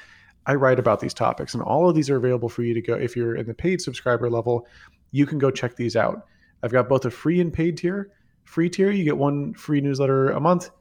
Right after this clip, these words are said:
Paid tier, you get one newsletter a week. So I recommend you check it out. If you liked my thoughts on Bitcoin, go check this out. It is not about entrepreneurship.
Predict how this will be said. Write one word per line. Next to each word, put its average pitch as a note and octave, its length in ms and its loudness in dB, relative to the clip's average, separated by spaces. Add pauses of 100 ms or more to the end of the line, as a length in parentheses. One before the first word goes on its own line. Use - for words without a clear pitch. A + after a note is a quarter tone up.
(220)
Paid D#3+ 220 0
tier, D#3 220 0
you D3+ 160 -2
get C3 320 -4
one B2+ 180 -2
newsletter A#2 360 -2
a G#2 60 -2
week. A#2 340 -8 (460)
So - 160 0
I A#2+ 40 6
recommend E3 420 4
you D3 60 0
check D3+ 200 0
it D3+ 60 4
out. D3 140 6
If C3 100 -4
you B2+ 80 2
liked C3+ 300 4
my E3 100 2
thoughts C#3+ 320 0
on C#3 160 -2
Bitcoin, C#3 400 -2
go C3 120 0
check C3+ 240 -6
this C3+ 180 -4
out. - 380 0
It C3+ 120 -2
is B2 80 0
not C3+ 200 2
about D3+ 200 4
entrepreneurship. A#2 800 0